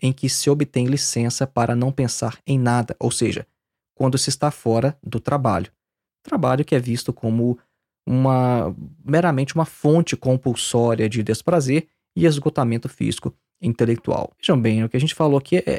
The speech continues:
é muito importante, há muita riqueza de conteúdo, é, con-, condensado no que a gente acabou de falar. É, vejam só, o que que a, a, a semicultura faz? Ela poupa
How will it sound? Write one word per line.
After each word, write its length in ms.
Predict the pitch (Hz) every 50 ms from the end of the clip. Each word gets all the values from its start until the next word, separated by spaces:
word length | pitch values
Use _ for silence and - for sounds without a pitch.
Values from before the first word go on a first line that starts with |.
| - 147
é 40 |
muito 340 | 147 143 131 139 160 165 -
importante, 540 | 139 - - 113 - - 120 123 127 - 156
há 100 | 143 131
muita 340 | 131 131 135 147 160 156 160
riqueza 540 | 147 160 156 - _ - 143 147 139 - 123
de 100 | - -
conteúdo, 640 | - - 131 - 123 113 107 117 117 120 127 131 - _ _ _ _ _ _ -
é, 400 | - 110 117 120 76 53 - 110
con-, 260 | - _ - 131 127
condensado 920 | 120 - 139 139 143 143 143 135 - - - 131 117 117 113 107 - - -
no 120 | - 113
que 120 | - -
a 40 | 117
gente 320 | 113 120 113 - - 113 -
acabou 420 | - 110 - - 113 107 110 107 110
de 80 | -
falar. 380 | - - 113 - - - - - _ _ _ _ _ _ _ _ -
É, 200 | 120 110 110 110
vejam 240 | 123 131 143 147 135
só, 280 | - - 117 - - - _ _ _ _ _ _ _ _ _ -
o 80 | - 131
que 100 | - 156
que 120 | - 170
a, 60 | 160
a, 280 | 160 - 139 - - 139
a 60 | 131
semicultura 720 | - - 139 131 131 - - - - - - 123 120 113
faz? 420 | - - - - - - - - - _ _ _ _ _ _ _ _ -
Ela 200 | 113 113 120 - _ _ _
poupa 600 | - 160 160 185 214 220 - - - 208 214 -